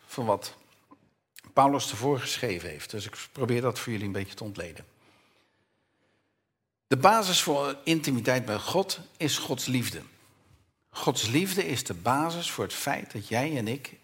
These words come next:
intimiteit met God mogen hebben. En geen enkele stap vanaf onze kant of initiatief.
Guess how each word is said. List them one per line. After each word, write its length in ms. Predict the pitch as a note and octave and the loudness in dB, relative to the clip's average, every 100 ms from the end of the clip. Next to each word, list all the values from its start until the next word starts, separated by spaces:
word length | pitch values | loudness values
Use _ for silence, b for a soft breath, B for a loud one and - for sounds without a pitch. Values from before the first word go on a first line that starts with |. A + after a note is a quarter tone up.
| _ | _
intimiteit 760 | - D3 D3 E3+ C#3+ A#2 A2 - | -4 -4 -2 -4 -2 -2 -4 -6
met 100 | G2+ | -8
God 320 | - C#3+ - | -6 -6 -2
mogen 340 | B2+ A2+ A2 | 0 0 -2
hebben. 280 | G#2+ F2 C2 - _ _ _ _ _ _ _ _ _ _ _ | -2 -4 -10 -16 _ _ _ _ _ _ _ _ _ _ _
En 160 | C#3+ B2+ | 2 2
geen 360 | A#2+ G#2+ G#2+ | 2 0 0
enkele 500 | F#3 A3+ A#3 B3 A#3+ | -2 -2 -4 -4 -4
stap 580 | F#3 - F#3+ F3 - - _ _ | -2 0 2 0 -4 -20 _ _
vanaf 400 | - D#3+ C3+ A#2+ | -6 0 2 0
onze 360 | - E3 D3 C#3 | -4 -4 -4 -4
kant 460 | C#3+ B2 C3 - - | -2 -2 -4 -8 -12
of 240 | _ - B2 | _ -8 -4
initiatief. 800 | C#3 B2 A2+ A#2+ - G2+ - - | -2 -2 -2 -8 -8 -8 -8 -12